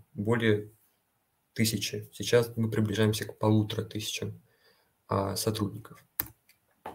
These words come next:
Ну, вернемся, собственно, к самой теме доклада. А,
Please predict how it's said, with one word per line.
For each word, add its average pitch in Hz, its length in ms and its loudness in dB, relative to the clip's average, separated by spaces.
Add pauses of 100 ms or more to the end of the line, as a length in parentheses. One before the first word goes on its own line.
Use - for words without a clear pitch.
(1700)
Ну, 175 100 12
вернемся, 170 400 12
собственно, 135 420 8 (260)
к 127 380 8 (120)
самой 127 340 4
теме 117 300 6
доклада. 139 580 6 (1600)
А, 107 380 4